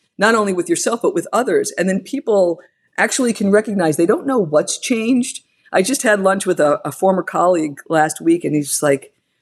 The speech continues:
"God, you know, like, I, I was his boss at one time." It's like, I listened to your podcast. I was like, "Who is that person?" <laughs>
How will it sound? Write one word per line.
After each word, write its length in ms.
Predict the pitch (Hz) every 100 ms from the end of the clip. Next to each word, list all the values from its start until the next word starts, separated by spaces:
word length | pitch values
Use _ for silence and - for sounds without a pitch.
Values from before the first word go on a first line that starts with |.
| _ _ -
"God, 260 | 214 185 160
you 80 |
know, 100 | 170
like, 200 | 165 156
I, 180 | 160 185 -
I 140 | 185
was 220 | 180 185
his 140 | 180 160
boss 320 | 160 165 180
at 100 | 202
one 140 | 156
time." 300 | 147 147 143
It's 120 | 139 143
like, 300 | 131 123 - _ - -
I 100 | 269
listened 260 | 269 240
to 60 | 214
your 120 | 202
podcast. 500 | - 190 208 190 165
I 100 | 165
was 160 | 165 160
like, 320 | 165 156 - _ _ _ _ _
"Who 360 | 254 359 349 -
is 280 | 208 277 233
that 280 | 180 160
person?" 460 | - 175 165 196 196
<laughs> 60 | -